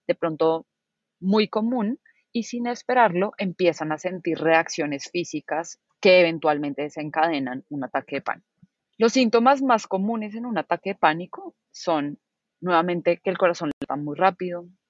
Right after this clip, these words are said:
que hay sudor, temblores, nuevamente dolor de cabeza, nuevamente dolor de barriga, dificultad para respirar, sentir que uno se está ahogando, dolor en el pecho.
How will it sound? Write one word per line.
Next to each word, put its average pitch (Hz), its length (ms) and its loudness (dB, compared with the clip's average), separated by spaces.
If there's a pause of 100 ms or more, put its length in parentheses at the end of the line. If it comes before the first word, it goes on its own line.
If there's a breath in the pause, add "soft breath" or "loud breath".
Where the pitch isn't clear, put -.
(160)
que 160 260 2
hay 165 220 2
sudor, 175 680 0
temblores, 165 1000 0
nuevamente 151 480 -6
dolor 151 280 -4
de 143 80 -8
cabeza, 170 640 -4
nuevamente 139 480 -6
dolor 147 260 -2
de 135 80 -4
barriga, 165 560 -2 (460 loud breath)
dificultad 156 600 -2
para 139 220 2
respirar, 175 760 0
sentir 165 380 -4
que 156 120 -4
uno 156 160 -4
se 185 140 -4
está 147 180 0
ahogando, 165 800 0
dolor 143 360 -2
en 139 120 -2
el 139 140 -4
pecho. 175 480 2